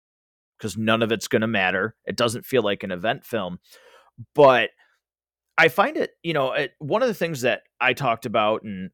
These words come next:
Rob, you and I talked about this separately, is the M C U and things, you know, like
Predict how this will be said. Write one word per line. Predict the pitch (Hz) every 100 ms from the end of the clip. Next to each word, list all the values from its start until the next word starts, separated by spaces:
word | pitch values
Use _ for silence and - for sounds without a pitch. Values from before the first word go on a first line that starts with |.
| _
Rob, | 117 113 104 101
you | 110
and | 117
I | 107
talked | 98 120 104 120
about | 101 101
this | 92 -
separately, | - 76 - 101 92 90 - _ _ _ _ _ _ _ _ _ -
is | 180 165 131 - -
the | 127 -
M | 202
C | 233 -
U | 214 135 139 143 139 139
and | 120 117
things, | - 135 139 120
you | 135
know, | 127 117
like | 110 107